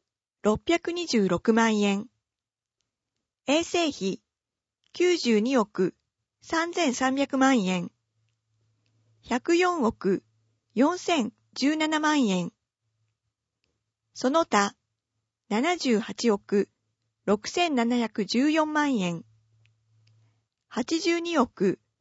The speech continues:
三千七百四十三万円。円グラフ、歳出総額、一千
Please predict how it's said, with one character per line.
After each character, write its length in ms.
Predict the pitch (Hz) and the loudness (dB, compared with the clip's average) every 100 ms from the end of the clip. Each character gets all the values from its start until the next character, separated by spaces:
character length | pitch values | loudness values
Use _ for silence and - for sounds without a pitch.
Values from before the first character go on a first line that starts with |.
| _ _ _ | _ _ _
三 320 | - 302 339 | -6 -4 -2
千 220 | 359 349 | 0 0
七 200 | 233 226 | 2 0
百 220 | 240 202 196 | 0 -2 2
四 260 | 233 320 | 2 2
十 180 | 208 196 | 0 -2
三 280 | - 220 226 | 0 0 2
万 240 | 220 214 | 2 2
円。 300 | 208 196 196 _ _ _ _ _ _ _ _ _ _ _ _ _ _ _ _ _ _ _ | 0 0 -4 _ _ _ _ _ _ _ _ _ _ _ _ _ _ _ _ _ _ _
円 240 | - 294 320 | 0 2 2
グ 120 | 339 | 2
ラ 160 | 302 254 | 2 0
フ、 280 | 196 180 - _ _ _ _ _ _ _ _ _ | 0 0 -2 _ _ _ _ _ _ _ _ _
歳 340 | - 285 339 | -4 -2 -2
出 200 | 339 - | -2 -4
総 280 | 330 339 330 | 0 4 4
額、 420 | 233 208 190 180 - _ _ _ _ _ _ _ _ _ _ _ | 2 0 0 0 -2 _ _ _ _ _ _ _ _ _ _ _
一 140 | 214 | -4
千 480 | 214 - 349 320 180 | -4 -4 0 0 -2